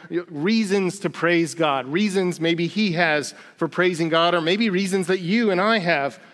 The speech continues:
for praising God. David reflects on God's admirable qualities and activities, and at the end, he kind of challenges others to join him in that praise. So let's, um, let's kind of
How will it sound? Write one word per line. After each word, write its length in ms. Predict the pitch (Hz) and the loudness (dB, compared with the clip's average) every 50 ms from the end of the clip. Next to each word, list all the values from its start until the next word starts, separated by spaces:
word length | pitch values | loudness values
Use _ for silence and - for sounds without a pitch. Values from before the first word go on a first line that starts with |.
| - _ | -20 _
for 120 | - 170 160 | -4 -4 -4
praising 500 | - - 170 175 175 170 143 170 170 156 | -2 0 0 0 2 0 0 -2 -2 0
God. 400 | 160 160 156 147 131 117 104 107 - - - _ _ | 0 0 0 0 -4 -8 -12 -16 -20 -20 -20 _ _
David 280 | - 170 196 220 208 202 | -2 0 0 0 0 0
reflects 480 | 185 175 - - 196 190 185 185 - | 0 0 0 2 0 0 0 -2 -6
on 300 | 208 196 180 170 170 170 | -4 -2 0 0 0 0
God's 540 | 156 165 156 160 165 165 160 143 139 - - - - | 0 0 0 2 2 0 0 -2 -8 -12 -14 -10 -6
admirable 680 | 165 156 160 165 165 165 160 160 156 139 151 151 151 147 | -2 0 0 0 0 0 0 -2 0 0 0 0 0 -2
qualities 680 | 139 - - 165 160 160 165 165 156 165 170 170 165 143 | -4 -6 -4 -2 0 0 0 0 0 0 0 0 -2 -2
and 100 | 156 151 | -2 -2
activities, 640 | 151 147 - - 190 175 180 180 180 180 185 180 - - - - - | -4 -4 -4 -4 -2 0 0 0 0 -2 -2 -4 -8 -16 -18 -8 -2
and 100 | 180 190 | -2 -2
at 60 | 175 | -2
the 180 | - 185 190 196 | -2 0 0 0
end, 140 | 220 233 214 | 2 2 0
he 80 | 214 | -2
kind 200 | 165 180 185 196 | -2 -2 -2 -2
of 120 | 190 165 - | -2 -2 -4
challenges 640 | - - 190 196 196 208 208 190 170 185 165 190 | -6 -4 -2 0 0 0 0 0 -2 -4 -4 -4
others 360 | 190 185 175 170 180 170 151 - | -2 -2 0 0 0 0 -2 -4
to 100 | - 151 | -8 -10
join 400 | 143 131 165 175 180 185 180 180 | -8 -4 -2 0 0 0 0 0
him 320 | 165 160 151 143 143 139 - - - - - _ | -2 -2 -2 -4 -4 -6 -10 -16 -20 -20 -20 _
in 220 | - 180 165 156 | -4 -2 -2 0
that 220 | 151 151 151 156 156 | 0 0 -2 -2 -6
praise. 600 | - - 160 156 143 135 123 113 98 - - - _ _ _ _ _ _ _ _ _ _ _ _ | -6 -4 -2 0 0 -2 -4 -6 -10 -14 -20 -20 _ _ _ _ _ _ _ _ _ _ _ _
So 360 | - - - 175 165 156 151 | -12 -4 -2 0 0 0 -2
let's, 580 | 160 170 175 185 208 196 202 - - - - - - - - - - _ | -2 0 0 0 0 0 -2 -8 -10 -12 -12 -16 -20 -20 -20 -20 -12 _
um, 400 | - 165 165 165 165 165 160 160 | -2 0 0 2 2 0 0 0
let's 180 | 180 208 208 202 | 0 -2 -2 -2
kind 220 | - - 208 190 | -2 -2 0 2
of 180 | 170 160 135 139 | 2 0 -2 -6